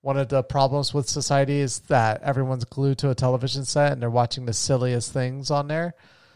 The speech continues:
So I've made it a goal to not have televisions anywhere in this house. But,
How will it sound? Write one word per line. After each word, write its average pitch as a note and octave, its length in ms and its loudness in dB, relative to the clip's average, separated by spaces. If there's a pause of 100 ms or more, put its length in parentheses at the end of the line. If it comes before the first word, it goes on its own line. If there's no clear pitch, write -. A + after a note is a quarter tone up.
(300)
So - 160 4
I've A2+ 480 4
made C3+ 320 0
it B2+ 140 0
a C3+ 80 -2
goal B2+ 360 0
to C3+ 140 -6
not A#2+ 220 0
have A#2 180 -2
televisions A#2 680 -2
anywhere A#2+ 280 -2
in A#2 60 -4
this A#2 180 -4
house. A#2 480 -2
But, A2+ 400 4